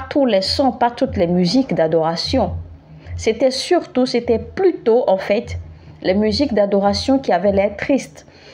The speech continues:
qui pouvaient toucher l'âme, qui pouvaient toucher l'esprit, qui pouvaient emporter l'esprit de quelqu'un,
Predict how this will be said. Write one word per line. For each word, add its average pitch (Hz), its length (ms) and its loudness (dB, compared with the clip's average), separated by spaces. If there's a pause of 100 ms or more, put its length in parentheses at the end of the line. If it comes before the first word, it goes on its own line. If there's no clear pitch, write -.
(120)
qui 247 140 -2
pouvaient 240 400 0
toucher 247 460 2
l'âme, 180 560 0 (320)
qui 254 100 0
pouvaient 240 360 0
toucher 269 420 0
l'esprit, 226 520 -2
qui 247 120 0
pouvaient 240 320 -2
emporter 262 680 0
l'esprit 226 520 0
de 185 100 0
quelqu'un, - 400 -6